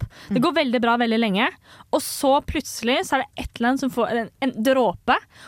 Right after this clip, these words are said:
Speaker 1: og så blir jeg, eh, og så blir jeg rasende.
Speaker 2: Ja.
Speaker 1: Og så er jeg rasende i to dager,
Speaker 2: Mm.
Speaker 1: og så, eh, døyves det igjen, for du kan ikke gå rundt og være rasende hele tiden.
Speaker 2: Det har vært jævlig slitsomt.
Speaker 1: Kjempeslitsomt. Men, eh, dette var i hvert fall en gang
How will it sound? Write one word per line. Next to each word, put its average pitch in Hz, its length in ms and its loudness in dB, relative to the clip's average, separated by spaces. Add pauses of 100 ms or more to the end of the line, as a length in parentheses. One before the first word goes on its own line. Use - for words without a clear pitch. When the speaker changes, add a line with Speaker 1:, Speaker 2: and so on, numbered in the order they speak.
(120)
Speaker 1:
og 285 80 2
så 247 240 0
blir 226 120 2
jeg, 240 200 2
eh, 214 280 -2
og - 60 0
så 240 220 0 (140)
blir 226 140 2
jeg 240 100 2
rasende. 190 420 -4 (140)
Speaker 2:
Ja. 262 100 -2
Speaker 1:
Og 247 60 0
så 269 80 0
er 262 160 2
jeg - 40 0
rasende 226 420 0
i - 20 0
to 233 180 -2
dager, 214 340 0 (120)
Speaker 2:
Mm. 185 120 -4 (140)
Speaker 1:
og 269 80 -2
så, 311 440 2
eh, 294 140 0
døyves 247 440 -2
det 175 100 -2
igjen, 196 120 -2
for 226 80 -2
du 240 60 2
kan 233 220 -2
ikke 262 140 0
gå 226 180 0
rundt 208 220 -2
og 214 60 -4
være 240 200 -2
rasende 220 220 -4
hele 220 100 -2
tiden. 254 220 -2
Speaker 2:
Det 277 80 -2
har 180 120 -4
vært 185 440 0
jævlig 160 100 -4
slitsomt. 190 380 -4 (260)
Speaker 1:
Kjempeslitsomt. 220 540 -2 (280)
Men, 277 300 4
eh, 285 380 2
dette 247 340 -2
var 294 100 4
i - 60 6
hvert - 40 -4
fall 240 100 -2
en 233 100 0
gang 208 220 0